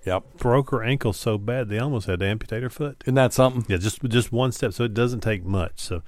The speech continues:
Speaker 2: shit, if you can do something simple like get a vaccination that's gonna save lives,
Speaker 1: Yeah.
Speaker 2: you know, you know, let's do something, do the smart
Speaker 1: Get
Speaker 2: thing.
Speaker 1: your kids vaccinated <clears throat> for H P V.
Speaker 2: Right.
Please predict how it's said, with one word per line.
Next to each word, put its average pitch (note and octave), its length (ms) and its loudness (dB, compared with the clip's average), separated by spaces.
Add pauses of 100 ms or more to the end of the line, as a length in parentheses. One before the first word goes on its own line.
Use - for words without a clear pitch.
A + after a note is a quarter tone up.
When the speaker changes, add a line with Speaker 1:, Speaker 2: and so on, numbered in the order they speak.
(440)
Speaker 2:
shit, A2 300 4
if F#2 100 -2
you C#3 120 -4
can C3+ 100 -2
do G#2+ 140 0
something G#2 280 -4
simple G#2 360 -2
like F2+ 160 -4
get G2 160 0
a F#2+ 60 0
vaccination F2+ 520 -2
that's F2+ 160 -6
gonna F#2+ 240 -4
save F#2 640 -2 (960)
lives, G2+ 460 -2
Speaker 1:
Yeah. - 180 -2
Speaker 2:
you G2+ 60 -2
know, F2+ 120 -6 (140)
you F#2+ 100 -2
know, F#2 80 -2
let's C#3+ 200 -4
do A#2+ 200 -6
something, G#2 300 -12
do A2 100 -6
the F#2+ 140 -8
smart - 320 -8
Speaker 1:
Get B3+ 160 -2
Speaker 2:
thing. - 100 -6
Speaker 1:
your A#3+ 140 -2
kids D#3 400 0
vaccinated B2 800 6
<clears throat> - 200 -2
for G2+ 760 6
H A#2 320 2
P G#2+ 180 2
V. F#2 400 -2 (300)
Speaker 2:
Right. E2 180 -2